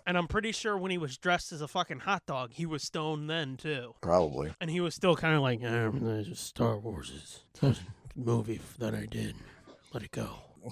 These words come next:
Speaker 2: <laughs>
Speaker 1: So, yeah, I don't know, but it's pretty interesting.
Speaker 2: Yeah.
Speaker 1: His tale. But yeah, fuck, Patrick Stewart's eighty, that's fucked up.
Speaker 2: Yeah, and he looks, he looks a lot like in Picard. I mean, if you wanna go into that, we can start talking about that a little bit.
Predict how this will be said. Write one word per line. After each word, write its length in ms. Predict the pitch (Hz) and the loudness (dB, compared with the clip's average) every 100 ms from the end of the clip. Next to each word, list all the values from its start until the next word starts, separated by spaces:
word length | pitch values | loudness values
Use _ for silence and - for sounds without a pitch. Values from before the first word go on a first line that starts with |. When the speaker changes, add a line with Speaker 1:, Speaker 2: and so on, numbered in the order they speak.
| - | 2
Speaker 2:
<laughs> 360 | 147 143 123 117 - 131 - - - | 2 2 -2 -2 -6 -12 -16 -20 -14
Speaker 1:
So, 320 | 143 123 117 _ _ - | -10 -10 -12 _ _ -14
yeah, 240 | 131 131 | -12 -8
I 40 | 135 | -4
don't 160 | 131 | -4
know, 240 | 135 123 120 | -6 -10 -12
but 140 | 123 - _ - | -18 -20 _ -20
it's 120 | - | -8
pretty 220 | 185 185 175 | -4 -2 -2
interesting. 560 | 180 139 - 131 127 - | -4 -10 -12 -12 -10 -4
Speaker 2:
Yeah. 300 | 160 156 165 - - | 0 0 0 -8 -6
Speaker 1:
His 400 | 143 127 - - - | -6 -6 -14 -20 -12
tale. 400 | 139 127 127 - _ | -8 -8 -10 -16 _
But 120 | 175 214 | -4 2
yeah, 260 | 226 165 - | 2 2 -6
fuck, 420 | - - 233 214 185 - | -10 -2 0 0 -2 -8
Patrick 400 | - 226 233 - | -4 -2 -4 -8
Stewart's 560 | - - 190 190 160 - - | -8 0 2 4 0 -8 -4
eighty, 300 | 160 170 202 | 0 0 0
that's 240 | 185 180 - | -2 -2 -6
fucked 460 | - 151 - - | 0 0 0 0
up. 260 | 160 131 - _ | 2 0 -6 _
Speaker 2:
Yeah, 180 | 110 113 | 8 8
and 80 | 98 | 8
he 100 | 131 | 6
looks, 300 | 117 110 - - - - | 6 6 2 -4 -8 6
he 120 | 143 | 8
looks 220 | 127 123 | 10 8
a 60 | 90 | 4
lot 480 | 85 87 113 113 - 107 | 4 4 6 4 2 -2
like 160 | 98 | 0
in 100 | 87 | 0
Picard. 600 | - - 95 101 85 82 - - - | -4 -2 2 4 4 2 -6 -16 -6
I 60 | 87 | -2
mean, 140 | 85 | -2
if 120 | 90 | 2
you 80 | 95 | 6
wanna 140 | 87 | 6
go 160 | 80 80 | 6 2
into 120 | 80 | 4
that, 200 | 80 80 | 2 2
we 60 | - | 0
can 80 | - | -2
start 200 | 90 - | 0 0
talking 220 | 80 82 | 0 0
about 200 | 82 78 | 0 2
that 120 | 80 | 2
a 40 | |
little 160 | 82 73 | 4 0
bit. 180 | 78 | 0